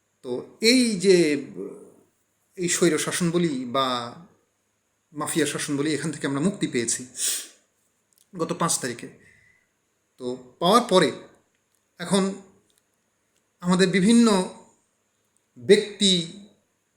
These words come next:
প্রতিষ্ঠান বা বিভিন্ন মহল থেকে একটা কথা কিন্তু খুব পরিষ্কারভাবে বলা হচ্ছে যে এই যে আমরা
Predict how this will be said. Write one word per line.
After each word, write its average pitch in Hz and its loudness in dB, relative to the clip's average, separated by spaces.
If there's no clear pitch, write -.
প্রতিষ্ঠান 196 2
বা 151 -6
বিভিন্ন 202 4
মহল 185 2
থেকে 220 -2
একটা 226 -2
কথা 226 0
কিন্তু - -4
খুব - -16
পরিষ্কারভাবে 233 4
বলা 156 4
হচ্ছে 131 -6
যে 165 2
এই 254 4
যে 233 4
আমরা 196 4